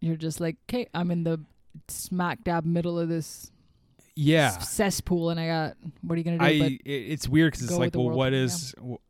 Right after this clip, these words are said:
Speaker 2: like, the alternative is, like, turning it all off, but there are certain things that I'm like, "Yeah, but I really like that."
Speaker 1: I know. There's pe-, I work at a marketing job, and I know people at my work who are like, "I'm just gonna have to delete all the freaking social media things, man. It's too much."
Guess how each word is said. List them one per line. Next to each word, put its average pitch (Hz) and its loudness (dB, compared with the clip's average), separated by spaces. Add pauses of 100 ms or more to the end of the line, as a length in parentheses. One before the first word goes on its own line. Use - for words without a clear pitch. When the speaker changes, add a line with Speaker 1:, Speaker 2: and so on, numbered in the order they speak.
(100)
Speaker 2:
like, 117 -2
the 135 4
alternative 143 4
is, 110 -4
like, 113 -2
turning 127 2
it 110 2
all 101 0
off, 104 -2
but 104 -4
there 120 2
are 123 2
certain 113 0
things 123 0
that 104 0
I'm 104 -2
like, 104 -6
"Yeah, 117 -2
but 113 -2
I - 0
really 120 -2
like 95 -8
that." - -18
Speaker 1:
I 160 -8
know. 202 -2 (220)
There's 262 6 (120)
pe-, 262 -2 (500)
I 247 4
work 226 4 (380)
at 175 0
a 170 0
marketing 170 -2
job, 139 -4 (100)
and 170 -4
I 165 -4
know 180 2
people 175 -2
at 165 -4
my 165 -6
work 165 -6
who 165 -6
are 165 -4
like, 160 -8 (120)
"I'm 165 -10
just 175 -10
gonna 208 -2
have 202 -4
to 180 -10
delete 165 -2
all 156 -4
the 160 -8
freaking 165 -8
social 170 -2
media 165 -2
things, 143 -8
man. 160 -8
It's - -12
too - -4
much." 180 -4